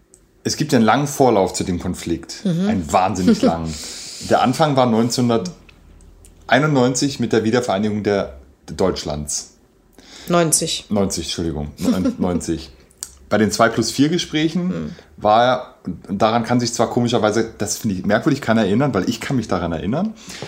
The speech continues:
Speaker 1: war das ja immer ein großes Thema, ähm, welche Staaten dürfen in die nato und welche nicht. Weil es ja damals die zwei Blöcke gab, ja, ist ja klar,
Speaker 2: Mhm.
Speaker 1: Warschauer Pakt und die nato. Und dem Westen war es damals sehr wichtig, dass das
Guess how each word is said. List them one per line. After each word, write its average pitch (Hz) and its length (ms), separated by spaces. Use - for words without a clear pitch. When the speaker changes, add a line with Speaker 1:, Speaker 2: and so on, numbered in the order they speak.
Speaker 1:
war 107 100
das - 140
ja 117 80
immer 131 200
ein 147 100
großes 143 480
Thema, 180 640
ähm, 110 640
welche 131 380
Staaten 127 440
dürfen 139 280
in 117 80
die 107 80
nato 95 360
und 127 140
welche 110 240
nicht. 78 440
Weil 95 120
es - 80
ja 101 80
damals 104 400
die 95 100
zwei 107 160
Blöcke 143 280
gab, 151 320
ja, 104 160
ist 117 120
ja 98 80
klar, 107 240
Speaker 2:
Mhm. 101 40
Speaker 1:
Warschauer 92 380
Pakt - 220
und 98 120
die 92 80
nato. 127 440
Und 135 240
dem 120 160
Westen 156 360
war 135 120
es 127 80
damals 123 360
sehr 147 160
wichtig, 185 420
dass 127 160
das - 220